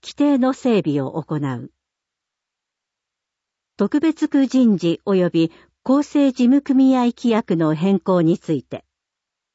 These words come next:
概要は、共同処理事務に救護施設の設置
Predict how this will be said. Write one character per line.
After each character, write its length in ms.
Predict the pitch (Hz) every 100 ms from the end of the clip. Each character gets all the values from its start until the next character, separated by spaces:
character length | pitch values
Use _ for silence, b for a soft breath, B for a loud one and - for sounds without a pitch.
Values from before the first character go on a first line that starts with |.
| _ _ _ _ _
概 240 | 185 180
要 180 | 175 165
は、 180 | 160 160 b b _ -
共 220 | 277 302
同 220 | 302 294
処 180 | 302 269
理 120 | 269
事 140 | 277 285
務 160 | 226
に 240 | 190 175 175 b b -
救 240 | 262 302
護 160 | 320 320
施 80 |
設 320 | - 311 247 180
の 120 | 208
設 280 | - 180 -
置 320 | - 196 185